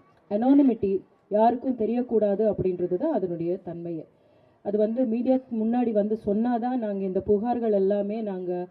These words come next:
ஆம், சரி பண்ணிக்கிட்டு இருக்கோம், ஹேண்டில் பண்ணிட்டு இருக்கோம் அப்படின்னு கிடையாதுங்க.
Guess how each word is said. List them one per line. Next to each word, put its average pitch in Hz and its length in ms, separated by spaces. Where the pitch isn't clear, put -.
ஆம், 175 600
சரி 214 240
பண்ணிக்கிட்டு 233 400
இருக்கோம், 208 340
ஹேண்டில் 208 240
பண்ணிட்டு 185 300
இருக்கோம் 170 320
அப்படின்னு 175 360
கிடையாதுங்க. 151 500